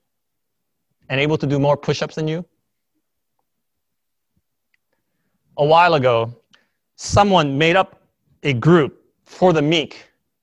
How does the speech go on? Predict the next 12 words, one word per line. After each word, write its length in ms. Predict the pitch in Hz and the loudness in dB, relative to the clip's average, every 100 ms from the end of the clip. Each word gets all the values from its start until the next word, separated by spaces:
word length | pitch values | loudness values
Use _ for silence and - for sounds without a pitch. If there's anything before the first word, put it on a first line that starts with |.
| _ _ - | _ _ -6
called 420 | 156 147 147 151 | 0 2 0 -2
the 80 | 135 | -2
doormats, 760 | 135 143 127 104 107 - - _ _ _ _ _ _ _ | 0 0 -2 -4 -8 -16 -18 _ _ _ _ _ _ _
an 100 | 135 | -4
appropriate 640 | 135 - 202 202 190 - _ _ 190 | -4 0 0 2 2 0 _ _ -2
image 520 | 175 117 143 156 - _ | 0 0 -2 -6 -12 _
for 160 | - 123 | -4 -2
those 360 | 131 180 185 | 2 4 4
who 100 | 165 | 2
get 180 | 143 135 | 0 -2
stepped 500 | - - - 254 - | -6 -10 -4 -4 -4
on. 320 | 117 98 123 | -10 -12 -18